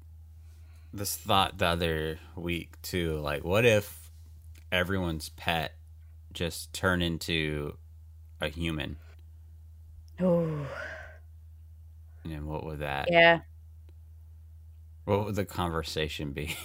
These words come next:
Speaker 1: <laughs>
Speaker 2: Man, that's leading, that's leading me down so many different ideas. I don't even know where to start, and I'm trying to, oh, God.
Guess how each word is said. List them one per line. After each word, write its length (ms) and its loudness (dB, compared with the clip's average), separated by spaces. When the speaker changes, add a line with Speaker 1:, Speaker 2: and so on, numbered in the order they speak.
Speaker 1:
<laughs> 360 4
Speaker 2:
Man, 640 6
that's 460 6
leading, 520 8
that's 400 0
leading 500 4
me 140 4
down 300 10
so 380 6
many 300 6
different 460 4
ideas. 460 2
I 100 6
don't 200 0
even 140 2
know 100 0
where 140 4
to 60 0
start, 380 6
and 100 0
I'm 120 4
trying 260 6
to, 140 0
oh, 240 12
God. 380 4